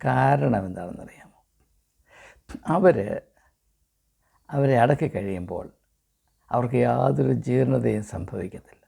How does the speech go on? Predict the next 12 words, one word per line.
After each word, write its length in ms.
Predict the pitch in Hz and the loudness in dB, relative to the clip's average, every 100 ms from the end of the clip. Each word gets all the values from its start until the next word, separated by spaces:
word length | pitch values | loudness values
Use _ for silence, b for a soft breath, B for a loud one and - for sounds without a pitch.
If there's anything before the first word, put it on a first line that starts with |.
| _ - | _ -8
പിന്നെയോ 420 | 92 80 - 92 202 _ _ _ _ _ _ _ _ _ _ _ b b b | -6 -6 -6 -8 -10 _ _ _ _ _ _ _ _ _ _ _ b b b
അവരവരിക്കുന്ന 840 | 143 160 185 143 139 139 127 120 123 | 0 4 4 4 2 0 -2 -4 -4
കസേരയും 640 | 127 123 - 156 156 131 | -2 -4 0 2 4 2
കൊണ്ട് 220 | 120 117 107 | -2 -4 -4
നേരെ 400 | 123 131 135 131 | -4 -4 -2 -2
സ്വർഗത്തിൽ 560 | 120 107 127 - - 101 | -2 -4 -4 -6 -8 -12
പോയി 440 | - - - 254 240 _ _ _ _ _ _ _ _ _ b b | -12 -16 -8 -8 -8 _ _ _ _ _ _ _ _ _ b b
അവിടെ 400 | - 131 160 151 - - | 0 2 4 4 2 2
ദൈവത്തിൻ്റെ 720 | 139 143 139 135 - 117 110 | 4 4 4 0 -2 -4 -4
പ്രതിപുരുഷന്മാരായിട്ടിരുന്ന 1600 | - 117 127 127 - 123 117 107 98 95 92 - 90 80 80 87 101 208 220 _ _ _ _ _ b b b b | -4 -4 -2 -2 -2 -4 -4 -4 -6 -6 -8 -8 -10 -6 -4 -2 0 -2 -4 _ _ _ _ _ b b b b
ഇസ്രയേലിൻ്റെ 840 | 135 - 170 165 160 151 147 147 | -4 2 4 6 4 4 2 0
പന്ത്രണ്ട് 720 | 143 - 131 143 156 151 147 | 0 0 2 0 0 0 0